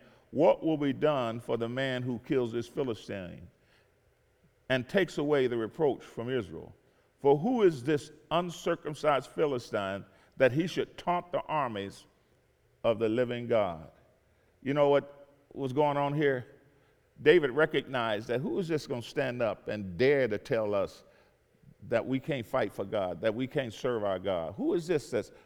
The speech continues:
calling? You know, there will always be people around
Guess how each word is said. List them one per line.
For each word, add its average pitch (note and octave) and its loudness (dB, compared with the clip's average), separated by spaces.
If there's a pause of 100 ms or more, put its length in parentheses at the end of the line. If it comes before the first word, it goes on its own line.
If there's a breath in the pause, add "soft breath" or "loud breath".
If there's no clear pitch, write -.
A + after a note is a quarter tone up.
calling? C3 0 (120)
You F#3+ -4
know, G3+ 2
there F3+ 2
will C#3 4
always G3+ 6
be F3 0
people E3 -6
around G2 -2